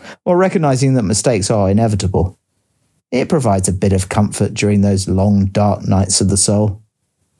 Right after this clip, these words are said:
Well, maybe there's such a thing as good enough financial planning as well.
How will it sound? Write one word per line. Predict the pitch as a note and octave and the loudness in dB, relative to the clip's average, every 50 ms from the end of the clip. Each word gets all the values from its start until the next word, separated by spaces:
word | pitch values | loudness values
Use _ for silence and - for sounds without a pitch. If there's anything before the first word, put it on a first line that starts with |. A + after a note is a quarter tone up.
| _ _ _ _ _ _ _ _ _ | _ _ _ _ _ _ _ _ _
Well, | B3+ A#3+ A3 G#3 G#3+ - - - - _ _ _ _ - - - - _ | 0 0 0 0 -2 -8 -18 -20 -20 _ _ _ _ -18 -18 -18 -10 _
maybe | - C#4 C#4+ C#4+ | -2 -2 0 2
there's | C4+ B3+ A3 | 2 0 0
such | - - G3+ - | 0 -2 -2 0
a | G#3 | 0
thing | F#3+ - F#3 | 0 0 0
as | E3 D3+ C#3 | 2 0 0
good | C3 C#3 D3 C#3 C#3 | 0 0 0 0 2
enough | C#3+ C3+ C3 C3 - | 2 2 0 0 0
financial | - - C3+ C3+ C3 A#2 G#2 - C3+ | 0 0 2 2 2 0 0 -4 -6
planning | - - - D#3 D3 B2+ A2 G#2+ | -4 -2 0 0 2 2 2 2
as | G#2+ G#2 - | 2 0 0
well. | - D3 C3+ A2 G2 G2 G2 - | 0 0 2 2 0 -2 -4 -8